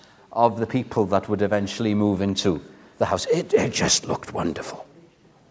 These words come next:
And you know what? God spoke to me. And the verse that came to me is this: "I have gone to prepare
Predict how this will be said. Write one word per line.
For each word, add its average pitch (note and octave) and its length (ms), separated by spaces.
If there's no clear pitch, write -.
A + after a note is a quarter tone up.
And G#2 120
you A2+ 80
know C#3 100
what? G#2 260
God A2+ 240
spoke A2+ 280
to G2+ 120
me. E2 160
And F#2+ 260
the A2 160
verse A#2 300
that - 160
came A2+ 200
to - 120
me E2+ 140
is E2+ 100
this: - 420
"I A#2 440
have G2 340
gone C#2 400
to F#2 100
prepare F2 720